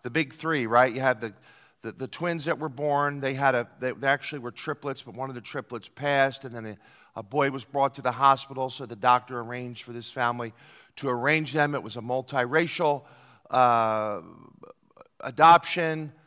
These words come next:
and we see their whole family dynamics, and the whole thing is about their lives and,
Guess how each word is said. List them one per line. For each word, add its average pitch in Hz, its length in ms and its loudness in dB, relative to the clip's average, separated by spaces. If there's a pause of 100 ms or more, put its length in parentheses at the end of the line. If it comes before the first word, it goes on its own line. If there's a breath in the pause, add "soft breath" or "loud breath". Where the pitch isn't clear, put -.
(260 soft breath)
and 123 140 -6
we 127 80 -6
see 151 240 -4
their 131 160 2
whole 151 180 -2
family 147 400 4
dynamics, 139 720 2
and 120 100 -12
the 120 60 -6
whole 135 160 -6
thing 131 280 -10
is 120 100 -12
about 120 240 2
their 120 160 -4
lives 123 560 4
and, 107 180 -12